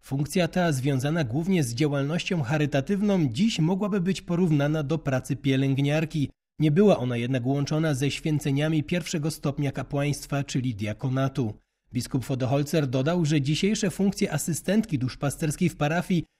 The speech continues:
dyrektorki wydziału kurii diecezjalnej, przeoryszy czy na przykład dyrektorki muzeum diecezjalnego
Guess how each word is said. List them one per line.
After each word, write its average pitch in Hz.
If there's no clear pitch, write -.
dyrektorki 143
wydziału 156
kurii 196
diecezjalnej, 143
przeoryszy 185
czy 190
na 196
przykład 190
dyrektorki 170
muzeum 143
diecezjalnego 151